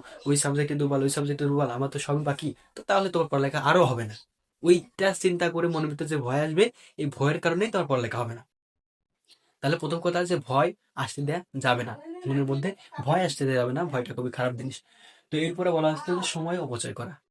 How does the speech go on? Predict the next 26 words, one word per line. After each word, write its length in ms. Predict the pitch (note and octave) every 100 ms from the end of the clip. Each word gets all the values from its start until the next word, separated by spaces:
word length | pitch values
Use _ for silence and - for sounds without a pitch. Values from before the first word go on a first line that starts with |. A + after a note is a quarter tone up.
| _ -
তো 60 | D#3+
এই 240 | F3+ F3 F#3+
সময়ে 420 | - D3+ D3+ E3
দাঁড়িয়ে 440 | C#3 C3+ C#3 B2+ A#2+ _
আসলে 260 | C#3 D3 D3+
যেহেতু 260 | C#3+ D#3 E3+
সময় 340 | - D3+ F3+
স্বল্পতা, 520 | - C3+ A#2 C#3 A#2 _ _ _
পরীক্ষার 580 | - D3+ D3+ E3+ E3 D#3
আর 140 | D3+ D3
বেশি 260 | C#3+ D3
দিন 140 | F3 D3+
বাকি 300 | C3+ B2+ D3
নেই, 120 | A2+ - _ _ - - _ -
তো 80 |
এই 180 | B2+ D#3
সময় 280 | D#3 D3+ D#3
দাঁড়িয়ে 360 | C#3+ C3+ B2+ B2
সময় 300 | - C3+ C#3
অপচয় 360 | C3 C#3 C3
করাটা 320 | C3 C3 B2+
একটা 120 | C3+ C#3+
বিলাসিতা। 480 | C3+ C3+ - - - _ _ _ _ _ _ _
তো 80 | D3
এখন 200 | D3 F3+
দেখো, 340 | D#3 C#3+ C#3+